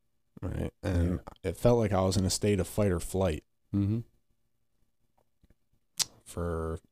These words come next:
Speaker 1: twenty years.
Speaker 2: Yeah.
Speaker 1: Just high, constant panic. And, um, I, I didn't know. It was just, I was scared of everything. So every decision I'm making is out of a fight or flight response.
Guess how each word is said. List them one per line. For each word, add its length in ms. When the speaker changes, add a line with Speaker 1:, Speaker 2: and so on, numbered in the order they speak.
Speaker 1:
twenty 340
years. 360
Speaker 2:
Yeah. 180
Speaker 1:
Just 260
high, 260
constant 540
panic. 580
And, 280
um, 360
I, 180
I 60
didn't 280
know. 360
It 120
was 140
just, 280
I 80
was 120
scared 520
of 140
everything. 680
So 320
every 260
decision 520
I'm 120
making 440
is 220
out 180
of 100
a 80
fight 260
or 80
flight 480
response. 800